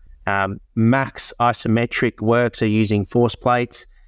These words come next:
came in second. On LinkedIn, that was thirty-four percent. On Twitter, that was twenty-nine percent. So, like, your s-, your s-, uh, back squat iso or your mid-thigh pull. Number three was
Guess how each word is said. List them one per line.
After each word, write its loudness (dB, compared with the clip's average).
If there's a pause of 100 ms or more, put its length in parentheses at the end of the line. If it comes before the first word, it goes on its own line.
(160)
came -2
in -2
second. -2
On 2
LinkedIn, 0
that 2
was -2
thirty-four 0
percent. -4
On 0
Twitter, 0
that -2
was -6
twenty-nine 0
percent. -2
So, -4
like, -4
your 2
s-, -4 (160)
your 2
s-, -4 (100)
uh, 0
back -2
squat 0
iso 2
or 2
your 2
mid-thigh 0
pull. 0 (320)
Number 2
three 0
was 2